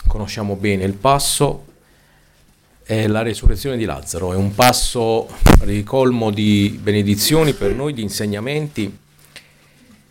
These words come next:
solo che quest'oggi, eh, dopo tanto meditare, perché poi il Signore guida,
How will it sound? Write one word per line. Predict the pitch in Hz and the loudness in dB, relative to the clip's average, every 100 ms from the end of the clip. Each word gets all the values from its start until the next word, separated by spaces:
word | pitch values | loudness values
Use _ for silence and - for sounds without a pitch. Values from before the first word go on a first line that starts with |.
| _ - | _ -8
solo | - 151 | -4 -4
che | 127 127 | -4 -6
quest'oggi, | 160 - 135 123 127 151 | -6 -2 -2 -2 -4 -4
eh, | - - - 104 90 87 87 82 - _ - | -6 -12 -20 -18 -18 -18 -20 -20 -20 _ -16
dopo | 82 - | -4 0
tanto | - 139 120 117 95 95 | 0 -2 -6 -4 -4 -2
meditare, | 101 104 107 101 98 98 | -2 -2 -2 -2 -2 -6
perché | 90 - | -8 -8
poi | 82 95 | -4 -2
il | |
Signore | - 87 98 92 | -2 -2 -4 -4
guida, | 98 98 101 - | -2 0 -2 -6